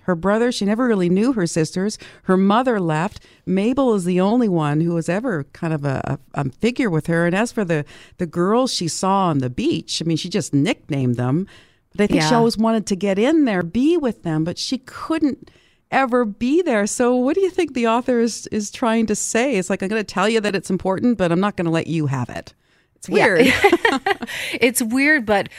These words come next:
Speaker 2: we are complicated beings, are we not? <laughs>
Speaker 1: Yes.
Speaker 2: We, and I,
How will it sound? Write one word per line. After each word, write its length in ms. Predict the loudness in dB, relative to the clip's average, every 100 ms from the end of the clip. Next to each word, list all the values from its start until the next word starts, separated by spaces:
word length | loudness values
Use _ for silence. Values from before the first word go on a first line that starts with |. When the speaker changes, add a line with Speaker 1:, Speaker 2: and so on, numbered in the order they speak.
| -16
Speaker 2:
we 240 | -6 0 0
are 100 | 0
complicated 840 | -2 -4 -2 -4 -4 -4 -4 -4
beings, 440 | -2 0 0 0 0
are 140 | 0
we 140 | 2 2
not? 340 | 2 2 0 -2
<laughs> 360 | 0 0 0 -4 -2 -8 -4 -6
Speaker 1:
Yes. 280 | 0 0 2 0 0 0 -2 -2
Speaker 2:
We, 200 | 0 0
and 140 | 2 2
I, 240 | 2 0